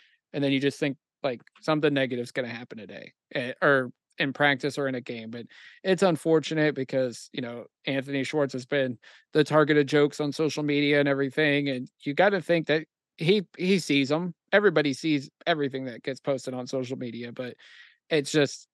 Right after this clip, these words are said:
I don't see the opportunity happening here in Cleveland. Like, I think he can go somewhere else and do it, but I think Jake Burns had said on his podcast the other night, maybe Schwartz should go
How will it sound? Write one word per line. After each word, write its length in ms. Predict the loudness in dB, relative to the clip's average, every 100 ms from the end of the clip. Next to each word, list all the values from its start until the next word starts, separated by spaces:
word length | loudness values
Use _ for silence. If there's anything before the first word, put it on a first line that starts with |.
| _ 0
I 120 | 4
don't 260 | 4 2
see 220 | -4 0 0
the 160 | 2
opportunity 580 | 0 -2 -6 -4 -4 -4
happening 400 | -6 -8 -8 -12
here 220 | -8 -8
in 100 | -10
Cleveland. 420 | -10 -10 -10 -14
Like, 240 | -16 -18 -18 -10
I 160 | -10 -6
think 240 | -4 -2
he 160 | 0 0
can 140 | 2
go 180 | 2 2
somewhere 420 | 0 0 0 0
else 320 | 0 -2 -4
and 100 | -2
do 160 | 0 2
it, 140 | 2 0 _ _ _ _ _ -2
but 280 | -2 -2 -8 _ _ _ -8
I 100 | -4
think 260 | 0 -2 -4 _ -4
Jake 260 | 0 0
Burns 220 | 4 4 4
had 140 | 0
said 140 | 2
on 100 | 2
his 160 | 2 0
podcast 480 | 0 -2 0 -6 -4
the 80 | -4
other 80 |
night, 180 | -4 -6 -2
maybe 360 | 0 2 2
Schwartz 380 | -2 -2 -2 -2
should 200 | -2 0
go 320 | 2 2 0